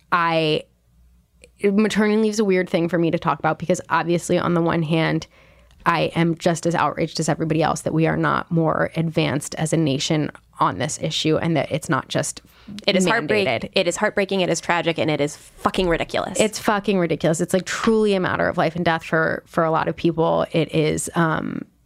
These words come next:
Speaker 1: it's just really upsetting. And, uh, and of course, like, having been through it now, it's even more upsetting to realize how many people just can't access, um, paid leave or leave at all. Um, and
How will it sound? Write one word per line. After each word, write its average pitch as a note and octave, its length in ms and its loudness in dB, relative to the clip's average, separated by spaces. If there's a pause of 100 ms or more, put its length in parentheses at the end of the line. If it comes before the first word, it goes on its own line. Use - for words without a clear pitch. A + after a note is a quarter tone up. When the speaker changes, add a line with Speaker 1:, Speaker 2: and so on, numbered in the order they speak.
(120)
Speaker 1:
it's G3+ 160 2
just F#3+ 200 2
really E3+ 200 4
upsetting. D#3+ 380 0
And, D#3+ 120 2
uh, C3+ 40 -4
and E3+ 320 2
of E3+ 100 -6
course, E3+ 260 0
like, E3+ 140 0
having G3 280 2
been D4 140 2
through C4 120 2
it A3 60 0
now, G3+ 160 2
it's F#3+ 140 -2
even F#3+ 160 2
more G#3+ 220 4
upsetting E3 380 -2
to E3 100 -4
realize C3 340 0
how E3 200 0
many D#3+ 180 0
people - 380 0
just - 240 -6
can't - 280 -2
access, - 560 -2 (100)
um, E3 360 -2 (120)
paid F#3 200 0
leave C4 300 0
or E3+ 200 2
leave F3 200 2
at G#3 60 0
all. - 200 -4 (420)
Um, G3 560 2 (160)
and G3+ 720 2